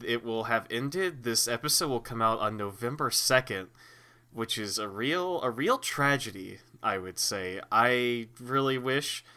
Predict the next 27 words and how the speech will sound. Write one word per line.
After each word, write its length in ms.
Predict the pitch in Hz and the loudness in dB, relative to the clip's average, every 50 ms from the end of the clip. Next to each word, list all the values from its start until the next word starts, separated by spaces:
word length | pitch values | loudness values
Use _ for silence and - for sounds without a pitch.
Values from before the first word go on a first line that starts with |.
| - - - _ - | -20 -20 -20 _ -4
that 140 | - 117 104 | -2 -2 0
it 80 | 104 85 | -2 -4
was 200 | 98 101 92 110 | -4 -4 -2 -2
October 560 | 104 101 - - - 107 104 98 98 98 - | -2 -2 -4 -6 -6 -4 -4 -4 -4 -4 -2
all 200 | - 117 127 135 | 0 2 2 2
the 100 | 127 120 | 0 -2
time, 500 | - 123 107 101 98 95 95 98 104 110 - - - - _ _ _ - | -2 0 0 0 0 -2 -4 -8 -12 -14 -18 -20 -20 -20 _ _ _ -12
the, 200 | 113 107 98 92 - - - | -10 -8 -8 -10 -12 -12 -12
the 100 | 110 101 | -10 -10
perfect 420 | - - 123 117 113 - 123 - - | -2 2 4 4 4 2 -2 -6 -2
combination 840 | - 123 113 104 104 101 98 95 95 - - - 110 104 107 110 113 - | 0 0 0 0 0 -4 -4 -4 -4 -4 -4 -4 -4 -4 -6 -8 -8 -4
of 640 | 107 101 101 98 95 92 90 90 90 90 - - - - - - - - _ _ - - | 0 0 2 2 0 -2 -6 -8 -10 -14 -16 -18 -20 -20 -20 -20 -20 -20 _ _ -16 -2
weather, 640 | 107 113 120 131 135 160 156 156 156 160 156 151 - | 4 6 6 6 6 4 4 2 2 0 -4 -8 -8
of 200 | 104 101 95 - | -6 -6 -6 -4
temperature, 840 | - - 139 131 135 147 139 139 - - 151 139 139 139 147 147 147 - - - - - _ _ _ - | -4 -2 -2 -2 0 -2 -2 -2 -2 0 2 2 2 2 -2 -4 -10 -14 -20 -20 -20 -20 _ _ _ 0
of 300 | 113 110 104 98 95 - | 2 4 4 2 0 -4
fun 600 | - - - - 127 127 131 131 131 131 131 127 123 | -10 -2 4 8 10 10 10 8 4 0 -4 -6 2
Halloween 640 | - 135 127 131 131 127 120 127 127 127 127 127 | 6 8 8 8 6 4 0 -2 -4 -4 -6 -6
tricks 420 | - - - 147 143 139 - - - | -6 -4 -2 -2 0 2 2 2 2
and 120 | 113 101 98 | 0 -2 -4
treats, 640 | - - - 127 139 156 151 - - - - - - - - - - - _ - | -4 -2 -2 -2 -2 -2 0 2 2 2 2 2 -2 -6 -18 -20 -20 -20 _ -8
and 160 | - 107 104 | -6 0 2
other 260 | 107 117 120 135 143 | 4 4 4 4 4
such 520 | 139 - - - 120 113 110 - - - - - | 6 6 6 6 6 4 2 0 -4 -6 -4 -2
autumnal 640 | 113 104 107 - - - - 110 101 95 95 90 90 | 0 0 0 0 -2 -4 -4 -4 -6 -8 -8 -10 -10
things. 600 | - - 107 98 95 92 98 110 135 135 - - - - - - - - - _ _ _ - | -8 -6 -4 -4 -4 -4 -6 -2 0 2 2 2 0 -4 -20 -20 -20 -20 -20 _ _ _ -2
And 640 | 120 117 117 117 117 113 110 113 113 107 - - | 0 2 2 2 0 -2 -4 -8 -10 -12 -14 -16